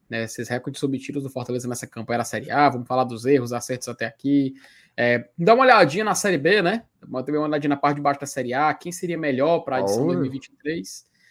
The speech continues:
Speaker 1: E depois a gente vai falar um pouquinho, né, sobre essa, esse quinto ano, provável quinto ano. E tem mais. Tem o detalhe do Vojvoda, que é uma reportagem que saiu hoje,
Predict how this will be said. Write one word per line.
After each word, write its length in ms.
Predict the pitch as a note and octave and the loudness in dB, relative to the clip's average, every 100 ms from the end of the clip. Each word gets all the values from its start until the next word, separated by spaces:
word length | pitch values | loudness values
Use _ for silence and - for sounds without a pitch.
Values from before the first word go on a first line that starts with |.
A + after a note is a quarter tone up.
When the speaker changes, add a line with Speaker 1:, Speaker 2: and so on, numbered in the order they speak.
| _ _ | _ _
Speaker 1:
E 360 | - D#4+ G#4+ A4 _ _ | 0 2 2 0 _ _
depois 240 | - C#4+ | 2 2
a 40 | |
gente 100 | C#4 | 0
vai 100 | C4 | -2
falar 180 | C4 B3 | -2 -2
um 40 | A#3 | 2
pouquinho, 340 | A3+ - A#3 | 0 0 -6
né, 200 | A3 G#3+ | -6 -8
sobre 240 | - F3+ F#3 | -12 -8 -6
essa, 380 | F#3+ E3+ - _ - | -2 -2 -2 _ -18
esse 200 | - C3+ | -16 -16
quinto 360 | - F3+ D3 | -12 -8 -4
ano, 160 | C#3+ D3 | -2 -2
provável 300 | C3 C3+ C3 | -4 -6 -6
quinto 200 | E3 B2+ | -8 -6
ano. 120 | B2 | -6
E 40 | G3 | -6
tem 120 | E4 | 0
mais. 400 | G#3+ C3 - - _ | 2 2 -2 -18 _
Tem 100 | - | -10
o 20 | E3 | -8
detalhe 260 | E3 F3 | -4 -4
do 80 | F3 | -4
Vojvoda, 420 | F#3+ C3+ D#3+ G3+ | -4 -4 -4 -6
que 80 | F#3 | -6
é 40 | |
uma 60 | F3 | -6
reportagem 460 | E3 F3 D#3 D3 - | -6 -6 -6 -8 -10
que 80 | |
saiu 280 | - D#3+ D3 | -6 -2 0
hoje, 280 | D3 E3+ | 0 -2